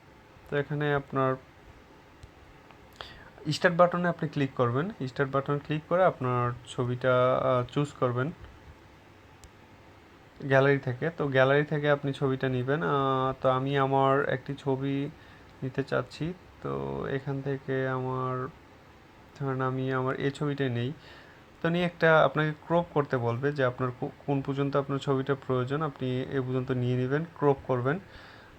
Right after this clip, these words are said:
তো এ ক্রপ করে আপনার, তো এই ছবিটা বড় করে নেবেন, বড় আপনার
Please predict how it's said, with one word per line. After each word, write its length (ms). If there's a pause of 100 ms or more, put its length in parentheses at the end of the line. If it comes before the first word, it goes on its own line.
(140)
তো 220
এ 440 (520)
ক্রপ 160 (100)
করে 180
আপনার, 420 (2500)
তো 80
এই 240
ছবিটা 380
বড় 300
করে 220
নেবেন, 320 (720)
বড় 220
আপনার 360